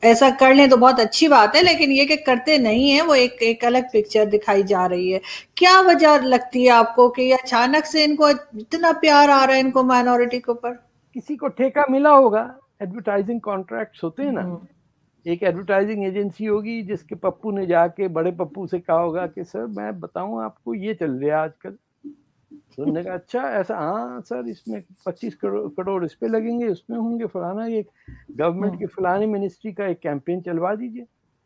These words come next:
Speaker 2: Advertising agency को पन्द्रह percent commission मिलती है, producers को अलग पैसे मिलते हैं, media को अलग पैसा मिल जाता है। सब कुछ झूठ के इस कचरे में हर कोई खुश है।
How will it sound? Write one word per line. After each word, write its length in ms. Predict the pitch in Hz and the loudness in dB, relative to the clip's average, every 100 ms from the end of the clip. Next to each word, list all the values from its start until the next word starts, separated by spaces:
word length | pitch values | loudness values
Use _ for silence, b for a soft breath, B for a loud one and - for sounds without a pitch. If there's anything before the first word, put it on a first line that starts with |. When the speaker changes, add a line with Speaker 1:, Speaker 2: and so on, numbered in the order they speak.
| _ _ _ _ | _ _ _ _
Speaker 2:
Advertising 600 | 160 151 160 170 156 165 | -2 -2 -2 -2 -2 -2
agency 400 | 156 165 170 202 | -4 -4 -6 -6
को 80 | 165 | -12
पन्द्रह 260 | 165 170 165 | -8 -8 -8
percent 360 | 170 170 151 | -10 -10 -10
commission 400 | 170 185 185 254 | -8 -8 -6 -6
मिलती 340 | 240 233 240 226 | -4 -6 -8 -4
है, 140 | 220 | -4
producers 600 | 175 160 143 156 160 143 | -4 -8 -6 -6 -8 -10
को 120 | - | -10
अलग 280 | 151 214 - | -8 -8 -8
पैसे 280 | 233 214 233 | -8 -6 -6
मिलते 340 | 208 196 202 | -8 -8 -10
हैं, 260 | 208 202 190 _ _ _ _ 123 | -8 -8 -10 _ _ _ _ -4
media 360 | 147 160 190 | -2 0 0
को 160 | 180 165 | -2 -6
अलग 300 | 147 214 226 - - | -6 -6 -6 -12 -18
पैसा 400 | 208 202 196 226 | -12 -8 -6 -6
मिल 220 | 202 202 | -6 -4
जाता 320 | 202 196 180 190 | -4 -6 -10 -16
है। 180 | - | -16
सब 300 | - - 240 | -16 -12 -12
कुछ 440 | 220 262 262 294 - | -10 -12 -12 -16 -10
झूठ 240 | 175 233 _ - | -8 -10 _ -12
के 100 | 262 254 _ _ 226 | -12 -12 _ _ -10
इस 180 | 226 _ _ _ - | -10 _ _ _ -6
कचरे 380 | 180 - 269 269 | -6 -2 0 2
में 360 | 220 202 254 277 - _ _ _ _ | 0 -2 -4 -8 -12 _ _ _ _
हर 240 | - 330 269 | 2 2 2
कोई 260 | 359 330 | -2 -4
खुश 320 | 233 269 - | -4 -8 -6
है। 280 | 180 101 _ | -8 -10 _